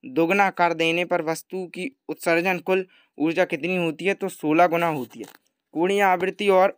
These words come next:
आप-, आवर्तकाल में संबंध लिखिए, तो यहाँ पे आपको W बराबर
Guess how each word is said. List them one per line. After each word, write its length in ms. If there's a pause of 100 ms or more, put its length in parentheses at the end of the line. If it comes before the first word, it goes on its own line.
आप-, 340
आवर्तकाल 680
में 140
संबंध 400
लिखिए, 340 (360)
तो 60
यहाँ 220
पे 100
आपको 240
W 560
बराबर 500